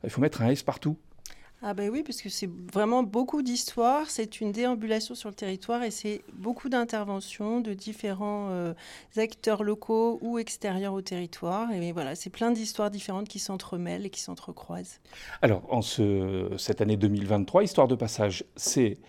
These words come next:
Speaker 1: ce vendredi et ce samedi, euh, deux jours. Alors, sur le vendredi, on est plutôt à Saint-Chamand. À Saint-Chamand, belle soirée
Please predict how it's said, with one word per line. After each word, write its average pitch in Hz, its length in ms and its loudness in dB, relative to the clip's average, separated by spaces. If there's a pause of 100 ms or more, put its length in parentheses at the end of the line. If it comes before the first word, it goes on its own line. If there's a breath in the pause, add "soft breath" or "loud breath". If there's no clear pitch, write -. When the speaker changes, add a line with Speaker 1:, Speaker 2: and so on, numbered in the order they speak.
Speaker 1:
ce - 140 2
vendredi 104 560 2
et 107 80 0
ce - 140 2
samedi, 104 380 4 (520 loud breath)
euh, 95 260 -2
deux 95 160 6
jours. 165 380 6
Alors, 120 260 4 (160 loud breath)
sur - 220 0
le 131 60 6
vendredi, 117 580 4
on 107 120 2
est 110 60 2
plutôt 117 320 0
à 101 80 4
Saint-Chamand. 117 720 2
À 95 180 -4
Saint-Chamand, 120 520 2
belle 135 280 0
soirée 104 460 -2